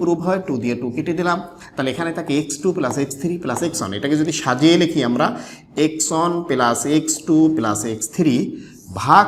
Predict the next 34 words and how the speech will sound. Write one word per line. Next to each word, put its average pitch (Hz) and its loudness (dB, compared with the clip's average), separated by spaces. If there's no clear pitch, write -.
টু 127 -2
আর 113 0
এক 113 -6
কত? 135 -2
থ্রি। 95 -10
দেখো 160 -4
আমাদের 175 0
একটা - -2
প্রুফ 147 0
হয়ে 123 0
গেছে। - -10
দেখো 131 -6
x - -6
equal 123 -2
to 170 -4
এই 120 -4
অংশটুকু 113 -8
আমাদের 139 -2
প্রুফ 107 -6
হয়ে 95 -8
গেছে, 110 -2
x - -10
equal 120 -2
to 123 -2
এক্স - -6
ওয়ান 156 -2
plus 107 -4
x - -12
two 160 -4
plus 107 -4
x - -16
three। - -14
এখন 208 -2
আমরা 208 4